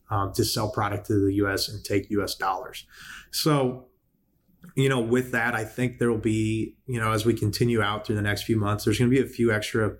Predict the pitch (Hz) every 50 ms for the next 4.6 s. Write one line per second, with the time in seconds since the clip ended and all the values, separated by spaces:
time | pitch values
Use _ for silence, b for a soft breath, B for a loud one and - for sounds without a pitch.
0 | _ _ _ b b b b b b _ - - - - - 113 110 110 107 110
1 | 107 107 104 98 107 - - - 104 113 95 - - - - 113 110 113 113 113
2 | - - 117 110 104 101 104 104 104 101 104 101 - - 107 101 95 - - -
3 | 110 95 - - - - 113 95 101 95 - - 104 101 101 - - 104 101 101
4 | 101 98 98 92 90 92 95 98 104 110 127 127